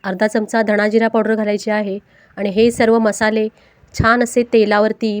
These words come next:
परतून घ्यायचे आहेत. मसाल्यांचे प्रमाण तुम्ही तुमच्या आवडीनुसार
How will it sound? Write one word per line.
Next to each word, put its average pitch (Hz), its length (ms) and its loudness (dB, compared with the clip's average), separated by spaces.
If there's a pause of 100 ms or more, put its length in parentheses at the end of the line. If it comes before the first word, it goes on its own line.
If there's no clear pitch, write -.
(100)
परतून 202 340 0
घ्यायचे 196 280 -4
आहेत. 185 380 -6 (200)
मसाल्यांचे 240 560 2
प्रमाण 247 500 2
तुम्ही 240 240 2
तुमच्या 240 260 2
आवडीनुसार 233 680 2